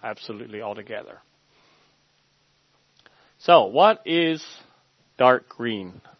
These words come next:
The category of learning as you are becoming, as you are who you are today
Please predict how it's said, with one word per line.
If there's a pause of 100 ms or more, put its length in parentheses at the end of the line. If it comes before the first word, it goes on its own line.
(120)
The
category
of
learning
as
you
are (100)
becoming, (1000)
as
you
are (200)
who
you
are
today